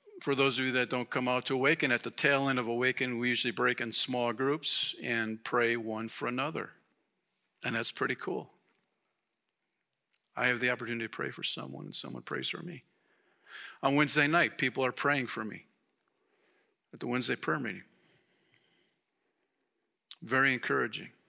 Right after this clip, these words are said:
And so, so we need to take full advantage of praying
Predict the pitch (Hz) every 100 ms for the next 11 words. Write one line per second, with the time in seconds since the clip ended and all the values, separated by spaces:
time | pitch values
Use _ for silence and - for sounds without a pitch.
0 | _ _ _ _ _ _ _ _ _ _
1 | _ _ _ _ _ _ - - 117 -
2 | 123 113 95 _ _ _ _ _ _ _
3 | _ - 139 120 120 131 101 135 120 -
4 | 143 127 104 117 117 98 90 - - -
5 | 113 - 123 113 101 92